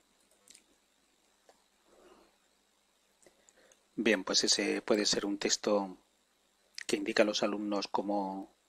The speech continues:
le damos más información. Les recordamos que, se, que, la,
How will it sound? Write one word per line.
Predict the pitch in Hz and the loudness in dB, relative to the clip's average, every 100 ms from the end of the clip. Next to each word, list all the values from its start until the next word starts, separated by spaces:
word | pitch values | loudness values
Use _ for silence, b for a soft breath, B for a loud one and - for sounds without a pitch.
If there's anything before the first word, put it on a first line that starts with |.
| _ _ - | _ _ -10
le | 110 | -4
damos | 110 110 | -4 -2
más | 101 98 | 0 0
información. | 107 - 101 101 - 151 - _ _ _ _ _ _ - | 0 -2 -2 0 2 2 -2 _ _ _ _ _ _ -4
Les | 139 - | -2 -2
recordamos | - - 110 117 | -2 0 0 0
que, | - 107 | 0 0
se, | 104 104 101 B B B _ | 0 -2 -6 B B B _
que, | - 107 107 107 104 - - | -2 0 2 0 -2 -10 -6
la, | 151 110 107 104 104 101 | -4 -2 0 0 0 -2